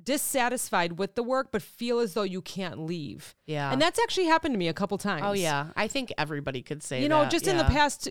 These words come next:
Speaker 1: couple year, no, well, longer than that. I just
Speaker 2: Yeah.
Speaker 1: felt like I was getting older. So I was like, "Who's gonna hire someone older? Who's gonna
Speaker 2: Yeah.
Speaker 1: hire?" You know what I mean? So you just have to put yourself out there, right? You
Speaker 2: Right.
Speaker 1: just have to say,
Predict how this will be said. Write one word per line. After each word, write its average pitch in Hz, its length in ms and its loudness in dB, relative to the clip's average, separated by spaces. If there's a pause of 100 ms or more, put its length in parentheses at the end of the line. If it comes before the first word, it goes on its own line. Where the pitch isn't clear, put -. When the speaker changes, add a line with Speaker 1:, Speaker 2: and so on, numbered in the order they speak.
Speaker 1:
couple 247 280 2
year, 240 280 -2
no, 247 300 2
well, 247 180 4
longer 226 380 4
than 185 180 0
that. 208 240 2
I - 80 2
just 151 180 2
Speaker 2:
Yeah. - 40 0
Speaker 1:
felt 233 140 4
like 220 140 2
I 214 80 2
was 190 140 0
getting 175 240 -2
older. 262 480 -2 (320)
So 240 180 0
I 214 120 6
was 208 180 0
like, 196 180 2
"Who's 208 160 -6
gonna 294 180 0
hire 233 320 -2
someone 214 300 -2
older? 170 400 -2
Who's 156 160 -4
gonna 147 140 2
Speaker 2:
Yeah. 143 80 0
Speaker 1:
hire?" 143 160 0 (160)
You 302 80 2
know 302 80 8
what 277 80 6
I 247 60 0
mean? 269 200 -4
So 277 120 -2
you 240 180 -2
just 262 160 -4
have 302 120 -2
to 262 80 -8
put - 160 -6
yourself 185 400 -2
out 190 220 0
there, 143 180 -2
right? 151 280 2
You 139 80 -2
Speaker 2:
Right. 233 80 -4
Speaker 1:
just 254 100 -4
have 285 140 0
to 240 100 -4
say, 190 460 2